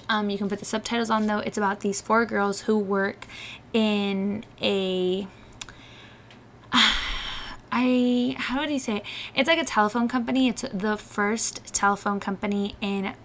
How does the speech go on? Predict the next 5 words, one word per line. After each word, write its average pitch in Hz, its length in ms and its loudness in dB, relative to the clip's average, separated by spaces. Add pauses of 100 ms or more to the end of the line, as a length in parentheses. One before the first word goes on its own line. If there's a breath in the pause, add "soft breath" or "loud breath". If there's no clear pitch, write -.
(140)
Spain, 190 680 2 (360 loud breath)
and 208 400 4
they 208 380 0 (100)
are 202 480 6
the, 185 880 2